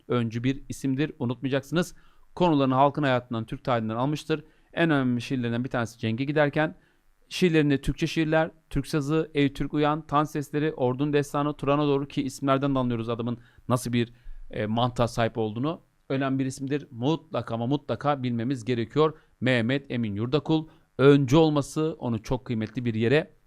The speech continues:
oturtturur. Bu da aklınızda kalsın diyorum ve böylelikle Milli Edebiyat'ın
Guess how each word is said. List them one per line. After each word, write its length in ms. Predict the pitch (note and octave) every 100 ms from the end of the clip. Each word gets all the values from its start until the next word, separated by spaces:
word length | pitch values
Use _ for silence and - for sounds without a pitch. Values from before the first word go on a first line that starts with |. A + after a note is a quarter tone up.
| _ -
oturtturur. 520 | C3 - - B2 D#3 - _ C3
Bu 100 | B2
da 100 | A#2+
aklınızda 640 | A#2+ A2 G#2 C#3+ - - _
kalsın 420 | - G#2 - - - -
diyorum 420 | G3+ G#3+ A3 A#3+ - -
ve 120 | D3+
böylelikle 420 | F#3+ D#3+ D3 F#3+
Milli 200 | F3 D#3+
Edebiyat'ın 580 | D3 B2+ A#2+ A#2 F3 F#3